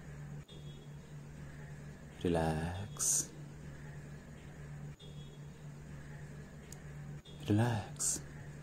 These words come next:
Concentrate on your face. Relax your chin. Relax your lips.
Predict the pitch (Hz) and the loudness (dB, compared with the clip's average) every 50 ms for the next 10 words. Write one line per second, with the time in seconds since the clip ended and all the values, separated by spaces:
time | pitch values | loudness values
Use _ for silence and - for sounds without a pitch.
0 | - - - - - - - 113 110 110 104 - 135 131 127 131 143 143 143 - | -8 -8 -10 -10 -10 10 12 12 12 12 12 12 12 12 12 12 10 10 10 10
1 | 101 85 82 80 82 76 - - - 104 92 82 80 - - - - - - - | 10 12 12 12 10 8 8 12 12 12 12 12 12 12 12 12 12 10 6 2
2 | - - - - - - - - - - - - - - - - - - - - | -4 -8 -8 -8 -8 -8 -8 -10 -10 -10 -10 -10 -10 -10 -8 -8 -8 -8 -6 -6
3 | - - - - - - - - - - - - - - - - - - - 82 | -8 -8 -8 -10 -10 -8 -8 -8 -8 -10 -10 -10 -10 -10 -10 -10 -10 2 8 10
4 | 82 80 82 82 - - - 90 87 - - - 110 107 104 107 113 113 110 - | 12 12 12 10 8 8 8 8 10 10 12 12 12 12 12 12 8 6 2 -2
5 | - - - - - - - - - - - - - - - - - - - - | -6 -6 -6 -6 -6 -8 -8 -8 -10 -10 -8 -8 -10 -10 -10 -10 -10 -10 -10 -8
6 | - - - - - - - - - - - - - - - - - - - - | -10 -8 -8 -8 -8 -8 -8 -6 -6 -6 -6 -6 -6 -6 -8 -8 -8 -8 -10 -10
7 | - - 80 80 78 78 80 82 - - - 98 98 95 95 101 104 - - - | 2 6 10 10 12 10 10 8 8 10 12 12 12 12 12 12 12 12 12 12
8 | - - - - | 12 12 12 10